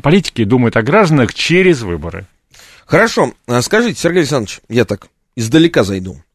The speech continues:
Speaker 2: А у вас же, м, в разных ваших ипостасях, а, которые вы занимали в разные периоды своей жизни, были пресс-секретари у вас?
Speaker 1: У меня
Speaker 2: Были. И
Speaker 1: конечно,
Speaker 2: есть, да?
Speaker 1: да.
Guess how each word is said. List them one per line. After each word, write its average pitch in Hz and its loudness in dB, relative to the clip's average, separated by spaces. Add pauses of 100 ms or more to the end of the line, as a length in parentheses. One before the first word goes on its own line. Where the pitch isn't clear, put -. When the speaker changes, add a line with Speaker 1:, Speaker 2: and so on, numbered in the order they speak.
(380)
Speaker 2:
А 123 4
у 147 -4
вас 190 2
же, 160 -2 (120)
м, 120 -2
в 117 -2
разных 127 0
ваших 127 -4
ипостасях, 135 -2 (340)
а, 104 2
которые 110 0
вы 104 0
занимали 117 0
в 104 -2
разные 107 -2
периоды 113 -6
своей 110 -4
жизни, 104 -6 (260)
были 247 2
пресс-секретари 123 -2 (680)
у 107 -6
вас? 101 -2
Speaker 1:
У 90 -4
меня 87 -6
Speaker 2:
Были. 107 0
И 170 -4
Speaker 1:
конечно, 165 2
Speaker 2:
есть, 95 -4
да? 180 0
Speaker 1:
да. 90 -10